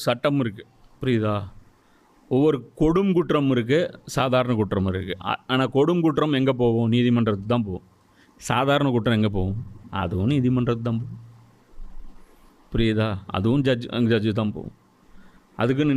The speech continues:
நீதிமன்றத்துக்கு போனவன்லாம் பயங்கரமான குற்றவாளியா? காரை கொண்டு போய் இடிச்சிட்ட, அவனை ஒன் வேல போயிட்ட, ஃபைன் எங்க போய் கட்டணும்? நீதிமன்றத்துக்கு தான் போய் கட்டணும். என்ன?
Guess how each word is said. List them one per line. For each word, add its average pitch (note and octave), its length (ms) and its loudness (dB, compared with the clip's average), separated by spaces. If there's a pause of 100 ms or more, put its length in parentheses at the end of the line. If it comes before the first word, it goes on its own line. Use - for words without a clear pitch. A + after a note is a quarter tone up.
நீதிமன்றத்துக்கு C#3 680 2
போனவன்லாம் C3 500 2
பயங்கரமான C3+ 800 2
குற்றவாளியா? C3 500 2 (1900)
காரை C3 320 0
கொண்டு C#3 260 2
போய் C#3 200 2
இடிச்சிட்ட, C3 320 0 (1040)
அவனை C3 300 0
ஒன் C3 180 4
வேல C#3+ 220 4
போயிட்ட, A#2+ 280 2 (340)
ஃபைன் C3 280 0
எங்க C3 140 2
போய் A#2+ 180 2
கட்டணும்? A2+ 460 0
நீதிமன்றத்துக்கு A2+ 580 2
தான் B2+ 100 2
போய் G2+ 100 0
கட்டணும். B2+ 280 -8 (880)
என்ன? A2 180 2